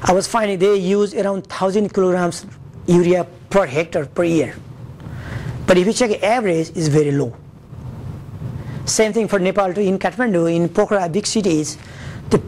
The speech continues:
people use too much fertilizer and that, you know, harms the, the crop. But in rural areas,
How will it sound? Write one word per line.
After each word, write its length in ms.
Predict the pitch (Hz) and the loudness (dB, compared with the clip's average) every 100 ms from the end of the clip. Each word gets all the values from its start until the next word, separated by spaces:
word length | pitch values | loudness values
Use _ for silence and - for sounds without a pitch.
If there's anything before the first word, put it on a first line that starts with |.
| - - | -2 4
people 240 | 190 208 | 6 6
use 240 | 196 190 | 4 0
too 140 | - 208 | 2 2
much 160 | 226 | 2
fertilizer 560 | - 220 208 175 156 151 | 2 2 4 2 2 0
and 240 | 175 160 | -2 0
that, 300 | 165 165 170 - | 2 2 -2 -6
you 140 | 165 | -2
know, 80 | 170 | 0
harms 500 | - 160 170 175 - | 0 0 0 0 -2
the, 280 | 160 147 139 | 2 2 2
the 80 | 135 | -2
crop. 400 | - 165 120 - - - - - - - | 0 0 0 -10 -20 -18 -16 -14 -12 2
But 120 | 175 | 4
in 120 | 180 | 6
rural 240 | 170 233 240 | 4 2 4
areas, 640 | 240 220 165 160 156 - | 4 4 2 0 -4 -12